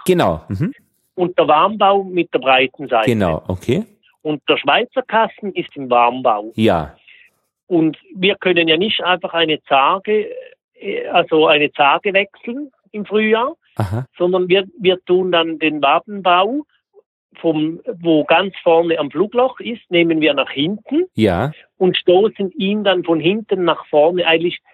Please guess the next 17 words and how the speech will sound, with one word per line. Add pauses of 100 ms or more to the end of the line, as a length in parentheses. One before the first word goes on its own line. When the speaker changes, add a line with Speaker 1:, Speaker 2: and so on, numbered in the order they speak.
(240)
Speaker 2:
die
neuen, (180)
die
Waben,
die
wir
dieses
Jahr
gegeben
haben,
Speaker 1:
Ja.
Speaker 2:
die
rutschen
dann (160)
nach
vorne. (240)
Speaker 1:
Ah,